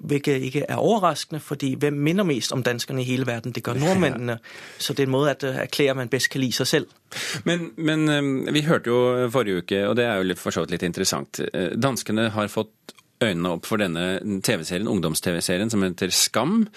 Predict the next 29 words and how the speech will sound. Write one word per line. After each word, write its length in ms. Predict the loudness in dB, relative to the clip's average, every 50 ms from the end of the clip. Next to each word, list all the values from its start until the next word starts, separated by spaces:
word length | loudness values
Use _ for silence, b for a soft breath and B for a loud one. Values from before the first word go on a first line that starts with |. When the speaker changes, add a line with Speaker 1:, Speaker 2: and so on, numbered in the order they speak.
| B B B B B B B
Speaker 2:
Eh, 420 | 0 0 2 2 2 0 0 -2 -2 -4 -4 -2
og 100 | 0 2 4
det 60 | 4
morsomme 360 | 4 2 2 2 2 2 2
er 140 | 2 2 2
jo 80 | 2 2
reaksjonen 600 | 2 2 2 0 2 2 0 2 2 2 2 2
i 100 | 2 0
Danmark, 360 | 0 2 2 2 2 0 0
fordi 440 | 0 -2 -4 -2 0 0 0 2 2 2
at 200 | 2 0 -4 -8 -12 -12 -12 -6
de 300 | -2 -2 0 2 2 2
er 180 | 2 2 0 0
veldig 260 | 0 0 0 0 0
forbauset 840 | 0 -2 0 0 -2 -2 -2 -2 -2 -2 -2 -2 -4 -8 -10 -10 -12 -14 -4 0
over 280 | 2 2 2 2 0 0
at 80 | 0
noe 400 | 0 2 2 4 2 2 0 -2 -2 -2
såpass 560 | -2 -2 -2 -2 0 0 -2 0 -4 -8 -8
kult 340 | -2 0 0 0 0 -2 -2
kunne 240 | 0 0 0 2
komme 240 | 0 2 2 2 2
fra 140 | 0 0 0
Norge. 300 | 0 0 0 0 -2 -6 B B B B B B B B B B B B B B B -4 -2 0 0 0 0 2
Så 140 | 2 2 2
det 60 | 2
er 80 | 2 2
kanskje, 240 | 0 0 2 0 0
eh, 560 | 2 2 2 4 4 2 2 2 2 2